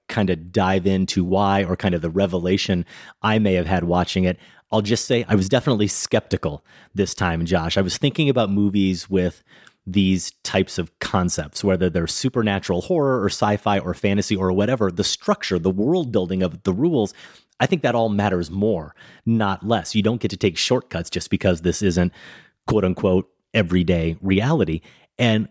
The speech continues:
part of what was so thrilling about The Sixth Sense was the sense originally that it was so well crafted. Like, all of the pieces just perfectly fit together, and Shyamalan was this master kind of conductor.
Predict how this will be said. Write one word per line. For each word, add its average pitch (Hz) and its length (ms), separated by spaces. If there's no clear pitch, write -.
part 160 280
of 143 140
what 127 160
was 110 140
so 101 140
thrilling 139 520
about 87 380
The 101 80
Sixth - 280
Sense 85 360
was 123 280
the 107 120
sense 82 300
originally 85 540
that 98 120
it 95 40
was 95 260
so - 240
well 82 240
crafted. 73 440
Like, 87 200
all 92 200
of 85 80
the 92 80
pieces 98 320
just - 220
perfectly 110 360
fit - 180
together, 92 320
and 90 120
Shyamalan 95 500
was 87 140
this 87 160
master 90 440
kind 90 220
of 87 140
conductor. 101 520